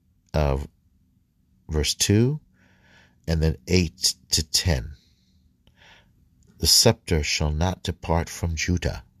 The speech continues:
I wonder why they did it like this here anyway.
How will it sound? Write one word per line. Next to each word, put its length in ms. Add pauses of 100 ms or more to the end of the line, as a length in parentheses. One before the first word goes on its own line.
(180)
I 120
wonder 240
why 280
they 140
did 180
it 120
like 260
this 220
here 200
anyway. 440